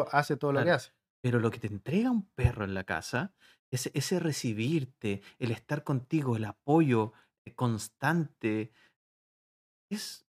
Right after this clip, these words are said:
Speaker 2: es, eh, tú estás teniendo un gurú dentro de la casa, estás teniendo un coach, estás teniendo, o sea, efectivamente
Speaker 1: Un
Speaker 2: quien
Speaker 1: maestro.
Speaker 2: vive con una mascota, sí, sabe, sabe y, y, y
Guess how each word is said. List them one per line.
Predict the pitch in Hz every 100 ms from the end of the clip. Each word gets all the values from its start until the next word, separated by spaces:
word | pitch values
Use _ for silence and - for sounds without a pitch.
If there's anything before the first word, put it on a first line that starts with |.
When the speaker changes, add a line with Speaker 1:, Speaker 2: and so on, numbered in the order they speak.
| _ _
Speaker 2:
es, | 170 226 214 -
eh, | 160 - _
tú | 202
estás | 247 -
teniendo | 214 208 202
un | 180 131
gurú | 117 123 247
dentro | 143 110 - 104
de | 101
la | 98
casa, | 95 -
estás | - 175
teniendo | - 170 190 180
un | 165 135
coach, | 131 185 202 135 135
estás | - 151
teniendo, | 156 160 170 165 160 156
o | 156 - - _ _
sea, | 165 147 _ -
efectivamente | - _ _ 214 254 233 226 175
Speaker 1:
Un |
Speaker 2:
quien | 165 135
Speaker 1:
maestro. | 147
Speaker 2:
vive | 175 180
con | 156
una | 156 180
mascota, | 156 - - 131 170 202
sí, | - - 127 214 285 190 - _ _ _ -
sabe, | 104 208 180 110 - 123
sabe | - 101 120 175 143
y, | 120 113 107 101 107 -
y, |
y | -